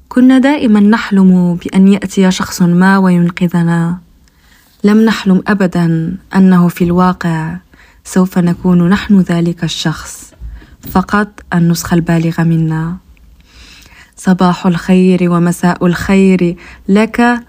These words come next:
ولك، وقتما وأينما كنت تستمع وكنت تستمعين. أنا منى، وأعددت هذه الحلقة بشكل خاص من أجل جميع القلوب الجريحة والنفوس المتألمة.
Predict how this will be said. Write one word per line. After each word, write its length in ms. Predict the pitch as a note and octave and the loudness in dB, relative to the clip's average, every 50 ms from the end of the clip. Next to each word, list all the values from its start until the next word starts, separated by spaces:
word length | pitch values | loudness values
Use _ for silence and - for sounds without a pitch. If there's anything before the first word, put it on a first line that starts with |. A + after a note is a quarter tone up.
| _ _ - | _ _ -2
ولك، 640 | G#3 G3+ G3+ G3 F#3 F3+ - - - E3+ D#3 D#3 E3 - - - - - - - | 0 2 2 2 2 0 -2 -4 -4 -4 -2 -2 -4 -6 -10 -10 -10 -6 -2 -2
وقتما 760 | G3+ G#3+ G#3+ - - - G#3+ G#3 G#3 G#3 G#3 G#3 G#3 G#3 G#3 | -2 -2 -2 -6 -6 -2 0 2 2 2 2 2 0 -2 -4
وأينما 580 | - F3 D#3 - F3 F3 F3 F3 E3+ E3+ E3+ E3+ | -4 -4 -2 0 2 2 2 2 2 2 0 -2
كنت 340 | E3+ - F#3 F3+ F3 - F3 | -2 0 0 0 2 0 -2
تستمع 760 | E3+ - F3 - - - F3 E3+ F3 E3+ E3+ E3 E3 E3+ - - - - - _ - | -2 -2 -4 -4 -4 -4 -2 0 0 0 0 0 -2 -4 -6 -10 -18 -20 -20 _ -14
وكنت 400 | - - - F3 E3+ F3 - F#3+ | -12 -4 -2 0 0 0 0 -2
تستمعين. 920 | F#3 - F#3+ - - - F#3 F3+ F#3 F3+ D#3+ D#3+ D#3+ D#3 D#3 D#3+ E3 F3+ F#3 - - _ _ _ _ - - - _ _ _ _ - | -2 -2 -4 -4 -2 0 2 2 2 2 0 -2 -4 -4 -4 -4 -6 -8 -10 -12 -18 _ _ _ _ -20 -20 -20 _ _ _ _ -2
أنا 260 | F#3 F#3 F3+ E3+ D#3+ E3 | 0 2 2 2 2 0
منى، 560 | E3 E3+ F3 F#3+ G#3 A3 A3+ A#3 A#3 A3+ - - - - - - - | 2 2 4 4 4 2 2 0 0 -2 -4 -10 -18 -20 -20 -10 -4
وأعددت 540 | G3+ F3+ F#3 G#3 G#3 G#3 A3 A3+ A3+ - B3+ | -2 -2 0 -2 -2 -2 -4 -4 -2 -2 0
هذه 440 | A3+ G#3+ A#3 A#3 A#3 A#3 A3+ G#3+ A#3 | 0 2 2 2 2 2 0 0 0
الحلقة 460 | A3+ G#3 - A#3+ A#3 A#3 A3+ - A3+ | 0 -2 -2 -2 -4 -4 -4 -4 -4
بشكل 520 | G#3 A#3 - - D4+ D4+ - C#4 C#4 B3+ | -4 -4 -2 -4 -4 -2 0 0 2 2
خاص 560 | - - - F#3 E3+ E3 E3 E3 F3 - - - - - - - - - - - | 0 -2 -4 -4 -2 -2 -2 -4 -6 -8 -12 -18 -20 -20 -20 -20 -20 -20 -6 -2
من 140 | F#3+ F#3 - | 0 0 2
أجل 260 | - F#3 F3+ F3 F3+ | 2 0 0 2 0
جميع 440 | F3+ F3 F3+ F3 F3+ F#3+ G3+ G3 F#3 | 0 2 2 2 4 2 2 0 -2
القلوب 480 | F3+ F3+ - - F3 F3 F#3+ G3 F#3 F3+ | -4 -4 -4 -2 0 2 2 2 2 0
الجريحة 880 | F3 E3 E3 E3+ E3 D#3+ F3 F3+ F#3+ F#3 - - E3 D#3+ D#3+ D#3+ F3 F#3+ - - - - - - _ - | -2 -2 -2 -2 -2 0 2 0 0 0 -2 -4 -6 -6 -6 -6 -8 -10 -12 -14 -20 -20 -20 -20 _ -12
والنفوس 600 | - E3 E3+ E3+ E3+ E3 - - F#3+ F#3 - - | -6 -2 0 0 0 0 0 0 0 0 0 0
المتألمة. 1000 | F3+ F3 E3+ E3 - F3 - - F#3 F#3+ F#3+ F#3 F3 E3 D#3+ D#3 D#3 D#3 E3 F3 | 0 0 0 0 -2 -4 -2 0 2 2 4 2 2 0 -2 -4 -4 -6 -8 -10